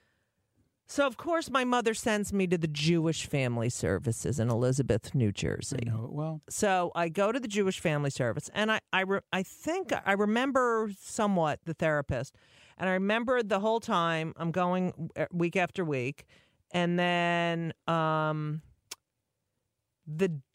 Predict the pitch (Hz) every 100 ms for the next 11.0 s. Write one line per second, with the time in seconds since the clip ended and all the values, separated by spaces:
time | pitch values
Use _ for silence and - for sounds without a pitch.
0 | _ 214 214 233 240 262 254 _ _ _
1 | - 190 175 202 208 180 170 165 160 160
2 | 160 175 156 151 147 147 - 160 156 151
3 | 147 147 - _ _ _ _ _ - 170
4 | - 180 160 165 165 165 175 151 147 151
5 | 135 120 139 135 - - _ - 120 -
6 | 113 202 - - 85 78 98 - 120 _
7 | 202 - 123 - - _ _ _ _ _
8 | _ _ _ _ - - _ _ _ _
9 | - 202 180 170 165 165 180 180 180 160
10 | 151 160 151 151 151 - 160 143 143 143